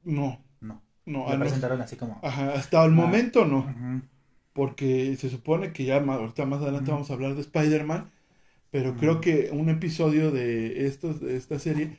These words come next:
Speaker 2: Ujú.
Speaker 1: sí tiene que ver con algo de lo que va a ocurrir.
Speaker 2: Sí.
Speaker 1: Ahí.
Speaker 2: El del Doctor Strange.
Speaker 1: El del Doctor Strange.
Speaker 2: Y yo creo que ya pasó varias, varias
Speaker 1: Sí, ya,
Speaker 2: semanas,
Speaker 1: ya,
Speaker 2: ¿no?
Speaker 1: ya.
Speaker 2: Ya la gente que le interesa ya sabe.
Speaker 1: <laughs> Ya la vio.
Speaker 2: Bueno, pero yo lo pregunto porque una, una historia que honestamente sí me gustaría ver adaptada, ya te la he comentado,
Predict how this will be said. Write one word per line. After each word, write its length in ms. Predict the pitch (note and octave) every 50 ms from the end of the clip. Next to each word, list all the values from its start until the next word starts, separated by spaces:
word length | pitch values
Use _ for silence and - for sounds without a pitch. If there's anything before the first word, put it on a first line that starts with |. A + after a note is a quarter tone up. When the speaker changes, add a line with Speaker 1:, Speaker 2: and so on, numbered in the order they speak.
| C#3+ A#2+
Speaker 2:
Ujú. 120 | A2+ A#2+
Speaker 1:
sí 140 | A#2+ D3+ C#3
tiene 260 | - D3 C#3+ C#3+ C#3+ C#3
que 140 | - C#3
ver 160 | C3+ C#3 C#3 -
con 200 | - C3 A#2+ B2
algo 300 | B2 B2+ B2+ B2 A#2+ A2+
de 120 | A2 A2
lo 120 | G#2+ G#2+ G#2+
que 80 | -
va 80 | A#2+ A#2+
a 40 | B2
ocurrir. 320 | B2 - B2+ - B2+ C3+ C#3+
Speaker 2:
Sí. 140 | C#3+ C#3 - _ _ _ _ _ _ _ _ -
Speaker 1:
Ahí. 300 | F#2+ G#2+ A#2+ C3+ C3+ - -
Speaker 2:
El 160 | A#2+ A2 G#2+
del 120 | G#2 G2 G2
Doctor 260 | G2+ G2 - - A2+
Strange. 240 | A2+ - - D3+ C#3
Speaker 1:
El 60 | C3
del 120 | B2 A2+ A2
Doctor 280 | G#2 G#2 F#2+ - - G#2
Strange. 300 | - - A#2 D#3 D#3+ E3 D3
Speaker 2:
Y 100 | D3+ D3+
yo 80 | D#3+ E3+
creo 120 | E3 D#3+
que 80 | D#3 D3+
ya 120 | C#3 C3+
pasó 560 | - C3 - C#3 C3 A#2+ A#2 A2 G#2 G2+ G2 - _ -
varias, 260 | A2+ A2+ A2+ A2+ A2
varias 220 | - A2 A2 G#2+ -
Speaker 1:
Sí, 140 | - F3+
ya, 60 | E3 D3+
Speaker 2:
semanas, 180 | D3 C#3 C#3 C#3
Speaker 1:
ya, 80 | C3+ C3
Speaker 2:
¿no? 60 | C3
Speaker 1:
ya. 240 | C3+ C#3+ C#3 - - - A#2 A#2 A2+
Speaker 2:
Ya 120 | - A#2 A2+
la 120 | A2+ A2
gente 240 | A2+ C3+ C3+ D3+ D3
que 100 | - A2+
le 60 | A2
interesa 300 | G#2+ - A2 A2 A2+ C#3
ya 80 | D3+ D#3+
sabe. 440 | - - G#3+ - - E3 D#3 - - - -
Speaker 1:
<laughs> 140 | - - -
Ya 140 | - C#3+ C#3+
la 140 | C#3 C3+ B2
vio. 260 | A#2 C#3 C#3 C#3+ C#3 C#3 -
Speaker 2:
Bueno, 160 | E3+ F3+ F#3
pero 120 | E3+ F3 F3
yo 60 | F#3+
lo 100 | A3 G#3+
pregunto 400 | - E3 D3 D#3+ E3 D#3+ F#3+ F3+
porque 840 | F3 C#3+ C3 C3 - B2 B2 A#2+ A#2 A#2 A#2 A#2 A#2+ B2 B2+ - - - C#3
una, 520 | D#3+ D#3+ E3 E3+ F3 F3+ F#3+ F#3+ F3+ E3+ F3
una 180 | F#3 F#3 G3+
historia 380 | G#3+ G#3+ G#3+ - D#3 E3 F3+ F3
que 160 | - C3+ A#2+
honestamente 500 | A#2 A2+ B2+ C3+ - D#3+ D#3 D3+ D3 D3
sí 120 | C3+ - D3
me 80 | D3+ C#3+
gustaría 320 | D3 C3+ - A#2 A2+ A#2+
ver 120 | B2 B2 B2
adaptada, 340 | B2 A#2+ A#2+ - A#2 A#2 B2
ya 120 | A#2+ A#2+
te 80 | - A#2
la 80 | A#2
he 20 | -
comentado, 540 | - A2+ A#2+ A2+ - - G#2+ A2+ B2+ -